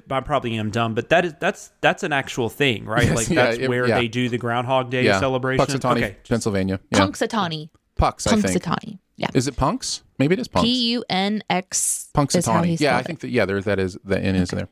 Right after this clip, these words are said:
Speaker 2: Punxsutawney. Yep.
Speaker 3: Uh, the movie never once shows Phil trying to leave Punxsutawney before the blizzard that keeps him there another day hits.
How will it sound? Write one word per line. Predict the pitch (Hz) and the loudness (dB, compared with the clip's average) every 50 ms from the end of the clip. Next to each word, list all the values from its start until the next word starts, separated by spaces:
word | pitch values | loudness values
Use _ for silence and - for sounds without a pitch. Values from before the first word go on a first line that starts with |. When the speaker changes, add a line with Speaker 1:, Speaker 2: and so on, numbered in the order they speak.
| _ _ - | _ _ -2
Speaker 2:
Punxsutawney. | 117 107 - - 95 98 92 98 - _ _ _ - | -2 0 0 0 -2 0 0 -2 -4 _ _ _ 0
Yep. | - - - _ _ _ - - | 0 0 0 _ _ _ -4 -2
Speaker 3:
Uh, | 185 180 175 175 175 170 165 165 190 - _ _ _ _ - | -2 0 0 0 0 0 -2 -2 -4 -6 _ _ _ _ -10
the | 196 196 214 220 | -4 -2 0 0
movie | 233 247 285 285 | 0 0 -2 -2
never | 262 247 240 233 | -2 -2 -2 -2
once | 226 208 208 196 196 - - - - | -2 0 -2 -4 -4 -4 -6 -6 -2
shows | - 190 190 185 185 - | 0 0 0 0 -2 -4
Phil | - 185 180 180 | -4 -2 -2 -2
trying | - - 175 160 170 | -2 -2 -4 -4 -4
to | 175 190 | -4 -2
leave | 196 233 247 247 - | -2 0 0 -2 -4
Punxsutawney | - - 196 202 - - 190 - 185 170 170 170 165 | -4 -4 -2 -2 -2 -4 -4 -2 0 0 0 0 -2
before | 175 170 - - 170 170 165 | -2 -4 -4 -2 -2 0 0
the | 165 160 | -2 -4
blizzard | - 190 214 220 214 - 151 147 143 151 180 | -2 0 0 0 0 -2 -4 -4 -2 -2 -2
that | - - - - | -2 -4 -4 -4
keeps | - - 190 190 - - | -4 -2 -2 -2 0 -2
him | 185 175 175 | 0 0 0
there | - 160 156 147 - | 0 0 0 -2 -2
another | - 175 165 156 151 156 | -2 -2 -2 0 0 -2
day | 156 - 156 147 151 | -2 0 -2 -2 -2
hits. | - - - - - _ _ - - - - - | -4 -6 -10 -10 -10 _ _ -6 -4 -2 -2 -2